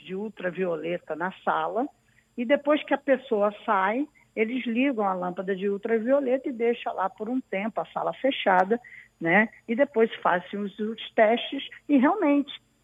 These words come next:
né, a presença de micro-organismos ali é, é, é, é interrompida. Então, a luz ultravioleta, ela tem sim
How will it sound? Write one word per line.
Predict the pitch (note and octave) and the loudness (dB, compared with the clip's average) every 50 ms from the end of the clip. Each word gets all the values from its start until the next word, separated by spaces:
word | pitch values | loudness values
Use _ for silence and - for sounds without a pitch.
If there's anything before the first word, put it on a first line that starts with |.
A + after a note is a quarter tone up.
| _ - | _ -6
né, | F3+ E3+ F#3 G#3+ A#3 A3+ | -4 -2 0 0 0 2
a | G#3 G#3 | 0 0
presença | - - A#3 A3+ G#3+ G3 E3+ - G#3 A3+ C#4 D#4 D#4 D#4 - A#3+ G#3 | 0 2 2 2 2 0 0 -2 -2 0 0 0 0 -2 -4 -6 -6
de | F3+ F#3+ G3+ | -6 -6 -6
micro-organismos | G3 G3 G#3 G3+ - G3 G3 F3+ F3+ F3+ F3+ F3 E3 D#3 E3+ F3 E3+ E3+ - D#3 D#3+ D3+ D3+ | -4 -4 -6 -4 -4 -4 -4 -2 -2 -2 -4 -4 -4 -4 -6 -6 -6 -8 -8 -8 -8 -8 -6
ali | D#3+ D3+ C#3+ D3 F3 G3+ A#3+ B3 - _ - - - _ _ _ _ - | -6 -8 -6 -2 2 2 2 2 0 _ -20 -20 -20 _ _ _ _ 0
é, | D#3+ E3+ | 2 2
é, | E3 D#3+ - - E3 E3 D#3+ D#3+ D#3 D3+ - - | 2 2 0 -2 -2 0 0 0 0 -2 -4 -4
é, | D3+ D3+ D3 D3 C#3+ C#3 - - - D#3+ | -4 -4 -2 -2 -2 -4 -4 -4 -2 0
é | |
interrompida. | F3 F#3 F#3+ - G3 F#3 F#3 A#3+ C4 - - G3 E3 D#3 C#3 C#3+ - - _ _ _ - - - _ _ - | 2 2 2 4 4 4 4 4 2 2 0 -4 -6 -6 -6 -8 -12 -14 _ _ _ -20 -20 -20 _ _ -2
Então, | F#3+ F#3+ F3+ - C#4 D#4+ E4+ D4 C4 | -2 0 2 4 6 8 8 8 8
a | A#3+ | 6
luz | G#3+ G#3 B3+ E4 F#4+ E4 A3 B3+ | 6 6 6 6 6 6 4 4
ultravioleta, | C4 - - A3 G#3 E3+ F3 F#3+ F3 D#3 F3 A#3 C4+ C#4 - - F3 D3 - _ _ _ | 2 2 2 2 2 2 2 0 2 4 4 6 4 4 2 -2 -6 -6 -6 _ _ _
ela | - G3 G#3 A#3 A#3+ B3+ - _ | 0 0 0 0 -2 -6 -4 _
tem | - C4 D#4 G#4+ G#4+ - - - - | 0 0 0 0 -4 -8 -16 -14 -8
sim | - G#3+ G#3 F#3+ D#3+ D3+ | -4 -4 -4 -4 -6 -10